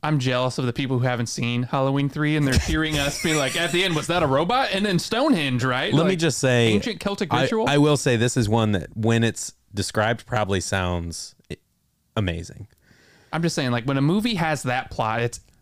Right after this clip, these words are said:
Speaker 1: just instantly bare minimum three stars. Boom. Just
Speaker 2: Yeah,
Speaker 1: like, it's,
Speaker 2: yeah.
Speaker 1: it's a blast.
Speaker 2: I, I really liked his escape.
Speaker 1: Mm-hmm.
Speaker 2: That was one of my favorite scenes.
Speaker 1: The vibes are great.
Speaker 2: Yeah.
Speaker 1: Like, when they first go to that town and it's, like, empty and everyone's kinda, like, paranoid watching them,
Speaker 2: Uh-huh.
Speaker 1: I was like,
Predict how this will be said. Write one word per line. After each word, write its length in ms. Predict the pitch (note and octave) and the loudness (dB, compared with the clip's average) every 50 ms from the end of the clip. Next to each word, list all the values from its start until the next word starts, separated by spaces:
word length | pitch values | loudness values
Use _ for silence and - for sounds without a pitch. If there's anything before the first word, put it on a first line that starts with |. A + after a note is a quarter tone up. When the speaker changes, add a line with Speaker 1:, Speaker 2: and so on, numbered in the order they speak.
| _ - - - | _ -14 -12 -10
Speaker 1:
just 240 | - C4+ - - - - - | -10 -10 -10 -10 -12 -8 -4
instantly 600 | G3+ A#3 C4 - - - A#3 A#3+ A3+ G#3+ G#3 G3 | 0 0 0 0 0 -2 -4 -2 -2 -2 -2 -2
bare 280 | D#3 B2+ D#3+ E3 E3+ E3 | 0 0 0 0 0 0
minimum 340 | D#3+ D3+ D3+ C#3 B2+ B2 | 0 0 0 0 0 -2
three 240 | A#2 - C3+ C3 B2 A#2+ | -2 -2 -2 -2 -2 -2
stars. 440 | - - C3 A#2 A2+ A#2 B2 - | -2 -2 -2 -2 -2 -4 -8 -12
Boom. 340 | - _ D3+ B2+ A#2 A2 A#2 - | -6 _ -2 -2 -2 -4 -8 -8
Just 220 | - - D#3+ - G#2+ | -6 -2 0 2 2
Speaker 2:
Yeah, 160 | G#2 G2 F#2+ | 2 2 2
Speaker 1:
like, 320 | F#2+ F#2 F2+ F2 - - _ _ - | 2 0 -2 -4 -8 -14 _ _ -4
it's, 80 | - F#2+ | -2 0
Speaker 2:
yeah. 180 | G2 G2 F#2+ | 2 2 0
Speaker 1:
it's 120 | - F3+ - | 0 -2 -4
a 40 | - | -2
blast. 500 | C3 D3 E3 D#3 - - - - - - - _ _ _ | -2 -2 -2 -2 -4 -6 -12 -14 -16 -18 -20 _ _ _
Speaker 2:
I, 320 | - A2+ A2+ B2 A#2+ G#2+ - - | -2 0 2 2 2 2 0 0
I 80 | G#2+ | 0
really 300 | G#2+ G#2+ G#2+ G#2 G2 G2 | 2 2 2 2 2 2
liked 280 | F#2 F#2 F2 E2+ - - - - - | 2 2 0 -2 -6 -12 -20 -20 -10
his 200 | - F2 G2+ E2 | -4 -4 -2 -2
escape. 480 | F2 F2 - - - F2 F2+ G#2 - - - _ _ _ _ _ _ - | -2 -4 -4 -4 -2 -2 -2 -2 -4 -8 -16 _ _ _ _ _ _ -2
Speaker 1:
Mm-hmm. 280 | D3 C3+ C3+ B2 A#2 | -2 0 0 0 0
Speaker 2:
That 120 | A2 G2 G2 | 0 0 0
was 160 | G2+ F#2+ - | 0 0 0
one 100 | G#2+ G2+ | 0 2
of 60 | G2 | 2
my 120 | G2 F#2+ | 2 0
favorite 340 | F#2 - G#2+ G#2 G2 G2 F2 | 2 2 2 2 2 0 -2
scenes. 420 | - - G#2 G2+ G2 G2+ G#2 - - | -2 -2 0 0 0 -2 -4 -6 -8
Speaker 1:
The 160 | - C3 C3+ | -6 -6 -4
vibes 440 | A2+ B2 A#2 A#2 B2 B2+ B2 A#2+ - | -2 -2 -2 -2 -2 -4 -6 -6 -8
are 40 | A#2+ G#2+ | -10 -10
great. 260 | - A#2 A2+ A2+ A#2 | -8 -6 -6 0 2
Speaker 2:
Yeah. 140 | - G#2+ G#2 | 2 2 2
Speaker 1:
Like, 140 | D#3+ D3+ C3+ | 0 -2 -4
when 160 | D3+ D#3+ E3 | -4 -2 -2
they 120 | F#3+ G#3 | -2 -2
first 320 | G#3 - E3 D#3+ F3 - - | -2 -2 -2 -2 -2 -2 -2
go 120 | D#3 C3 | -2 -2
to 80 | C3 C3+ | 0 -2
that 160 | D3 D3 C#3+ | -2 -4 -4
town 320 | - D#3+ D3 D3 D3+ D3 | -4 -2 -2 0 0 0
and 100 | C3+ B2 | 0 -2
it's, 120 | A#2+ A#2 - | -2 -2 -4
like, 120 | A#2+ A#2 - | -6 -6 -6
empty 380 | - C3 B2+ B2 - - C3 B2+ | -4 -4 -4 -4 -2 -4 -2 -2
and 80 | A#2+ A#2 | -2 -2
everyone's 400 | A#2 A#2 B2 A#2+ A#2+ A#2 A2+ - | -2 -2 -2 -2 -2 -2 -4 -6
kinda, 180 | - - A#2 A2+ | -6 -6 -4 -4
like, 140 | A2 - | -6 -10
paranoid 480 | - - B2 A#2+ B2 B2 B2 B2 B2 A#2 | -10 -8 -6 -6 -4 -4 -4 -4 -4 -4
watching 340 | A#2 A#2 A#2 A#2 - - A2 | -4 -4 -4 -4 -4 -2 0
them, 120 | G#2+ G2+ G#2+ | 0 2 2
Speaker 2:
Uh-huh. 80 | G#2 | 2
Speaker 1:
I 20 | G2+ | 0
was 140 | G2+ - | 0 -2
like, 140 | B2+ A#2 A2 | -6 -10 -10